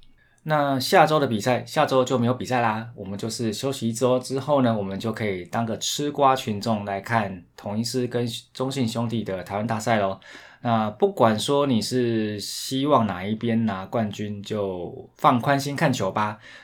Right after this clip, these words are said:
关于乐天桃园这部分呢，就今年的例行赛就结束了啦哈。那下半季的检讨或者是说一些想法呢，我之后呢会在休赛季的期间呢再做一些回顾跟大家做分享。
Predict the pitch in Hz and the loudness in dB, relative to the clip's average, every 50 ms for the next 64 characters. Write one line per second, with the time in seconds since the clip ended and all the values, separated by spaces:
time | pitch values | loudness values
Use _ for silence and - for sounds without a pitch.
0 | - _ - - 131 135 131 120 113 110 117 139 131 131 135 131 135 110 - 110 | -20 _ -6 -2 0 2 2 4 4 4 4 4 4 2 2 2 2 0 0 0
1 | 117 117 - 117 113 110 117 107 98 98 98 - - _ _ _ _ _ - - | -2 -4 -2 -2 -2 0 0 0 0 -2 -4 -6 -8 _ _ _ _ _ -4 -2
2 | 104 101 98 95 90 87 85 85 80 - - - 151 156 131 113 110 110 107 104 | 0 0 2 0 -2 -4 -6 -6 -8 -8 -4 -2 0 2 4 4 4 2 2 0
3 | 104 127 127 117 117 110 117 113 107 113 104 - 98 98 - 113 101 90 85 82 | 0 -2 0 0 0 2 2 2 2 0 0 0 0 0 2 0 0 0 -2 -4
4 | 82 - 101 92 87 92 _ _ - - 160 165 160 151 - 170 165 160 156 143 | -6 -6 -6 -6 -6 -8 _ _ -4 0 2 4 4 4 4 4 4 6 4 2
5 | 143 143 131 113 - 110 107 113 98 92 98 120 117 101 - 113 104 104 107 110 | 4 2 2 2 2 0 0 0 -2 -2 0 0 0 0 -2 -4 -4 -2 -2 -2
6 | 117 113 - 120 107 104 - 101 101 107 98 - 87 87 90 92 87 85 85 107 | -4 -4 -2 -2 -4 -2 -2 -4 -4 -4 -4 -6 -6 -8 -10 -10 -10 -10 -8 -6
7 | 110 113 135 127 113 98 98 95 92 92 90 - 107 95 92 85 - 98 92 92 | -4 0 0 0 0 0 -2 -6 -6 -8 -10 -8 -8 -6 -6 -6 -6 -6 -6 -6
8 | 90 87 87 87 - _ - _ _ _ _ - - - 143 147 147 131 120 131 | -8 -8 -10 -12 -14 _ -20 _ _ _ _ -8 -4 -2 0 2 0 0 2 2
9 | 123 107 - - 101 104 101 98 98 95 90 - 104 101 - - 104 101 101 110 | 0 0 0 -4 -6 -4 -4 -4 -4 -6 -6 -6 -6 -6 -4 -2 -2 -2 -2 -4
10 | 110 110 - 95 90 101 95 - 98 101 98 104 98 98 - 107 95 - - 104 | -6 -6 -6 -6 -4 -4 -4 -4 -4 -6 -4 -4 -4 -2 -4 -4 -4 -2 -2 -2
11 | 110 110 - 104 110 | -2 -2 -2 -4 -6